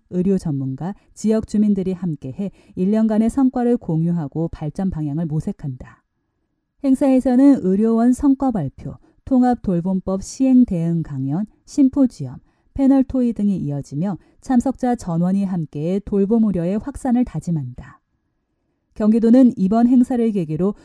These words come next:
돌봄 의료가 안정적으로 자리를 잡은 만큼 더 많은 도민에게 넓혀갈 계획이다.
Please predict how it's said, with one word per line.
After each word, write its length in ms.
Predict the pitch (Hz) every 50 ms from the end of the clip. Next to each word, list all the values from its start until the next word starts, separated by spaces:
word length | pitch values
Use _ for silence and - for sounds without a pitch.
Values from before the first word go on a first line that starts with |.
| _ _
돌봄 360 | - 240 240 240 226 269 262
의료가 560 | 262 247 233 240 226 214 226 226 226 226 - -
안정적으로 640 | 156 160 170 214 220 220 214 226 208 208 202 208 208
자리를 360 | - - 165 156 165 175 180
잡은 260 | 170 - 156 143 156 151
만큼 440 | 143 135 127 127 - - 214 190 - - _ _ -
더 200 | - 170 165 156
많은 340 | 151 139 143 160 175 190 190
도민에게 520 | - 196 175 180 185 185 170 165 185 185
넓혀갈 480 | 170 147 139 143 - - 185 180 190 202
계획이다. 720 | - - 175 175 185 175 139 139 - - - - - _